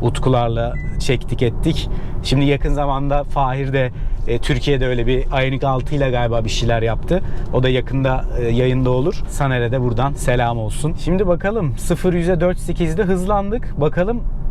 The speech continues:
yüzden sıfıra ne yapacak, ona bakalım. Onu merak ediyorum. Race Box'ımızı açalım. Geçen gün de yerli Race Box yapan arkadaşlar vardı. Onlarla tanıştık. Mutlu oldum.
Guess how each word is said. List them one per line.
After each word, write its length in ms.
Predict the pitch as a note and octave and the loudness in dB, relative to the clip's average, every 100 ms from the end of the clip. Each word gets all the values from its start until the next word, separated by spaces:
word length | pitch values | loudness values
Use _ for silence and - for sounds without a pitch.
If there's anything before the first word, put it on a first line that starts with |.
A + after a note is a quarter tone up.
| - - - - - | -2 -2 0 0 0
yüzden 460 | A#2+ C3 C3 G3+ | 0 0 0 0
sıfıra 540 | A3 - - D#3+ D#3 B2+ | -2 -4 0 0 0 0
ne 100 | B2+ | 0
yapacak, 480 | B2+ C#3+ B2 F3+ F3 | 0 0 0 0 2
ona 200 | D3 G#3 | 0 0
bakalım. 360 | D#3 B2 A2 B2 | 0 0 0 0
Onu 140 | D#3+ | 2
merak 380 | E3 C3 A2+ A#2 | 2 2 0 0
ediyorum. 340 | A2 G#2+ G2+ - - B2+ | 0 0 0 -2 -2 0
Race 360 | A#2 C3 - C#3 | 2 2 0 -2
Box'ımızı 520 | C3 - C3 B2 B2 | -2 -2 0 0 0
açalım. 440 | B2+ F3 D#3 D#3 - B2 | 0 0 0 -2 -2 0
Geçen 420 | B2 - C#3+ D#3+ | 0 2 0 0
gün 180 | G3 G3+ | 0 0
de 240 | G3 - - - - - - A#2 | 0 0 -4 -6 -4 -4 -2 0
yerli 420 | B2 B2 C#3+ D#3+ | 2 2 0 0
Race 280 | D#3 D#3 - | 0 0 -2
Box 260 | D#3+ - D#3+ | -2 0 0
yapan 240 | D3 F3 | 2 2
arkadaşlar 720 | D#3 B2+ D#3+ D#3 D#3 - F3+ | 0 0 0 0 0 0 0
vardı. 380 | F#3+ E3+ D#3 G3+ | 0 0 0 0
Onlarla 600 | E3+ D3 D3+ F3 F3+ E3 - | 0 0 0 0 0 -2 -2
tanıştık. 560 | D3 C3+ - A3 G#3+ C3+ | -2 -2 -2 -2 -2 -2
Mutlu 320 | B2+ - E3+ | -4 0 2
oldum. 380 | F3 C#3+ E3 | 2 0 -4